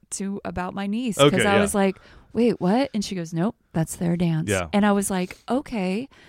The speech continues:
Speaker 1: So basically what that tells you, okay, when, let me break down the definition of that. When somebody tells you that, or if you hear me say that now, or you hear any of my family members say that,
Speaker 2: Yeah.
Speaker 1: it's their dance. That's basically meaning, "That's none of my business."
Speaker 2: Yeah.
Speaker 1: That's none of my business.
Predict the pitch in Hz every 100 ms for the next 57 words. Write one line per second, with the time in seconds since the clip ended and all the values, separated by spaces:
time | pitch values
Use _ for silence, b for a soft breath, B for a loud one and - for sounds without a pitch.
0 | B B B - 233 214 214 226 - 226
1 | 233 214 196 202 185 196 185 180 170 175
2 | - 196 165 165 165 175 - B B B
3 | 165 170 175 170 180 175 180 185 - 196
4 | 202 170 165 165 156 - 175 170 - 190
5 | 220 220 - 196 196 196 175 170 180 170
6 | - 160 151 156 156 - 156 156 - 151
7 | 151 151 165 151 170 165 156 147 147 143
8 | - _ _ - 165 151 147 143 - 147
9 | 147 147 147 147 - 151 151 160 B B
10 | 90 76 B B B 190 - 180 170 175
11 | 170 160 165 - 175 170 170 - 165 165
12 | 160 156 - 175 185 175 151 151 160 160
13 | 180 143 - - _ _ _ _ 104 90
14 | 76 - _ _ - 208 220 170 156 180
15 | 208 160